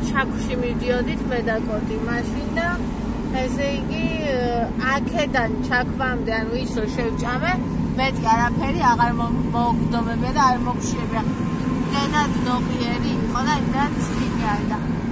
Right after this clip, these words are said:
ეხა როგორია, არ ვიცი. ეს ადგილები ძალიან მიყვარდა და რატომღაც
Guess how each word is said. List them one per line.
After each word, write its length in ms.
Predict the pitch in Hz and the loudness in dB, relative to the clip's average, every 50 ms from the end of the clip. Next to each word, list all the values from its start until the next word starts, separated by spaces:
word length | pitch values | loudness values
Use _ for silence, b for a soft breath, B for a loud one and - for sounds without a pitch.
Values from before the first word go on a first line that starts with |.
| - 262 | 0 2
ეხა 320 | 269 277 247 240 - 320 311 | 2 2 2 2 4 4 4
როგორია, 560 | 285 262 254 240 - 269 269 262 254 247 - 330 285 | 4 4 2 2 2 2 2 2 2 2 2 4 6
არ 200 | 254 226 220 - | 6 6 4 2
ვიცი. 520 | - 208 214 214 - - - - - - - - - - - - - - - - - - - - - - - - - - - - - - - - - - - - - - 233 233 - - - - - - - - - - - - - - - - - | 2 0 0 0 0 -2 -2 -2 -2 0 -2 -2 -2 -2 -2 -2 -2 -2 -2 -2 -2 -2 0 0 0 0 -2 -2 -2 -2 -2 -2 -2 -2 0 0 -2 -2 -2 -2 -2 -2 0 0 0 0 0 0 -2 -2 -2 -2 -2 -2 -2 -2 -2 -2 0 0 0
ეს 200 | 269 277 285 269 - | 0 0 0 2 2
ადგილები 720 | 262 254 254 - - - 262 254 254 254 254 - 302 294 | 2 2 2 0 -2 0 0 2 2 2 2 2 0 0
ძალიან 480 | 240 269 262 247 240 247 269 285 285 277 | 2 2 4 4 4 4 4 4 2 0
მიყვარდა 580 | 277 262 247 233 214 220 226 226 214 220 233 254 | 0 0 0 -2 0 0 0 0 0 0 0 0
და 120 | 262 302 294 | 0 0 2
რატომღაც 600 | 269 247 240 240 233 240 254 247 262 285 294 - | 2 2 2 2 0 0 -2 0 0 0 0 -2